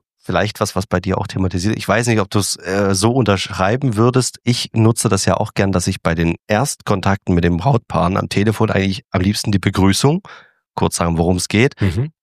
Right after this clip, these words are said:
Speaker 1: Und dann versuche ich eigentlich den Moment abzupassen, dass ich sie erstmal reden lasse. Die fangen meistens wirklich von alleine an. „Ach ja, und ja, wir wollten und deswegen wegen unserer Hochzeit und wir hatten ja dies und jenes.“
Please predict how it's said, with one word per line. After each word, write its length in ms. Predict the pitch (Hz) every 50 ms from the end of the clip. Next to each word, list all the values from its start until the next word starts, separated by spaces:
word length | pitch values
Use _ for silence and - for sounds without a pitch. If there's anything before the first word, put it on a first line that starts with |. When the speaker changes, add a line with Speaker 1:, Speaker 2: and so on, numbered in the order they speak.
| _ _ _
Speaker 1:
Und 220 | - 104 95 92
dann 100 | 95 95 98
versuche 360 | - 101 90 87 113 135 165
ich 160 | 156 - 117
eigentlich 180 | 120 123 123 120
den 140 | - 117
Moment 180 | 101 95 104 110
abzupassen, 380 | 107 104 - - 120 117 110 107
dass 140 | 95 - -
ich 100 | 98 -
sie 80 | -
erstmal 300 | 92 95 - - 107 101
reden 220 | 95 117 131 135 123
lasse. 180 | 98 - -
Die 80 | 101 98
fangen 240 | 90 - 113 120 127
meistens 440 | 123 113 131 156 - - 143 123 -
wirklich 180 | 151 147 151 -
von 160 | - 113 104
alleine 380 | 101 98 107 127 143 139 101
an. 120 | - 98 120
„Ach 180 | 127 185 180
ja, 280 | - 139 151 160 175 180
und 200 | 170 147 139 131
ja, 160 | 135 143 151
wir 140 | 139 131 110
wollten 380 | 120 131 147 160 - 160 151 131
und 180 | 120 110 -
deswegen 380 | 131 120 - 151 143 135 131 117
wegen 160 | 117 110 110
unserer 180 | 110 107 113 104
Hochzeit 360 | 123 139 - - - 156 139
und 100 | 110 104
wir 140 | 98 101 95
hatten 180 | 110 110 - 120
ja 60 | 107
dies 240 | 110 135 143 - 123
und 60 | 104
jenes.“ 200 | 107 123 135